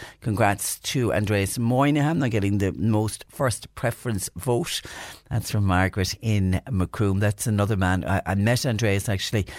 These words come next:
He's about the only one of the, 'cause I was at the Town Centre early yesterday, because then this flu thing came over me and I wasn't able to get back later on. But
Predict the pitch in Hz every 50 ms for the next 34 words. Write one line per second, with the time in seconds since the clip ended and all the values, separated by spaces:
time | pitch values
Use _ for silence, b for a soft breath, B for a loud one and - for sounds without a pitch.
0 | B B B B B - 131 139 156 139 - 147 147 160 175 175 151 127 131 131
1 | 131 - - 95 110 107 - 117 113 101 - 110 117 98 107 104 131 110 107 -
2 | - 131 117 104 - _ _ _ _ _ _ _ _ _ _ _ - - - -
3 | - 101 104 95 87 - 104 85 101 - - 117 117 113 107 107 98 95 101 104
4 | - - 110 104 - - - 107 98 117 104 107 107 101 - - - - - 127
5 | 117 127 135 143 139 - - 104 98 - 123 120 120 120 120 123 113 107 104 104
6 | 101 120 117 113 110 104 98 - 104 - 110 90 - 113 113 - 123 110 101 110
7 | 120 110 110 107 110